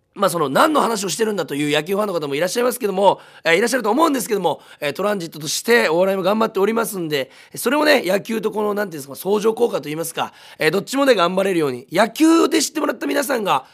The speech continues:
劇場に来てくれるのめっちゃ嬉しいんで、えー、三月二十五日には単独ライブもありますんで、ぜひ皆さんよろしくお願いいたします。ライブスタンド、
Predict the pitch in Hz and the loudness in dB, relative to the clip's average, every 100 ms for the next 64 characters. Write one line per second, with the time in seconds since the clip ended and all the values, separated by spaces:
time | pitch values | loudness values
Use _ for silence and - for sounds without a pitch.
0 | _ - 175 175 196 160 156 151 147 135 | _ -10 -8 -4 -4 -4 -4 -2 -2 -2
1 | 165 - 240 226 214 190 139 139 123 - | 0 2 4 2 0 -4 -4 -2 -4 -10
2 | - - 135 139 180 165 147 147 160 139 | -20 -8 -4 -2 0 -2 -2 -4 -4 -2
3 | 147 147 135 - 220 208 214 180 160 202 | -4 -4 -6 -2 -2 0 0 -2 -2 -2
4 | 202 165 135 123 185 214 160 - - - | -4 -6 -10 -6 -4 -2 -2 -4 -18 -12
5 | 135 131 131 123 147 170 185 180 165 160 | -10 -8 -8 -6 -4 -6 -8 -8 -6 -6
6 | 156 147 139 160 240 247 269 240 190 135 | -8 -10 -6 0 0 2 2 4 2 2